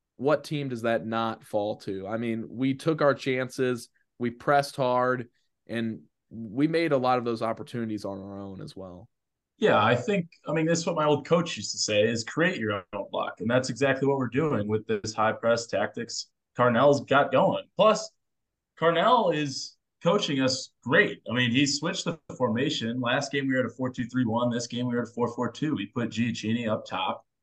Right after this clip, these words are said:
Speaker 2: with Klaus, and it, it looked way better for me. Um,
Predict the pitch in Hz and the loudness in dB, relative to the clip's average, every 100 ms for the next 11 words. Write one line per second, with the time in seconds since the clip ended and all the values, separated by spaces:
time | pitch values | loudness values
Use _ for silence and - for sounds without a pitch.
0 | _ - 123 - 104 101 110 - - _ | _ -4 -4 -2 -2 2 0 -2 -8 _
1 | _ _ _ - 117 127 - _ _ _ | _ _ _ -4 -2 -2 -8 _ _ _
2 | - 120 104 90 _ - - 151 170 127 | -6 -2 -2 -6 _ -12 0 2 4 4
3 | 156 165 170 160 131 117 147 127 117 - | 4 6 4 4 2 2 2 2 -2 -6
4 | _ _ _ _ - 107 110 107 | _ _ _ _ -6 0 2 0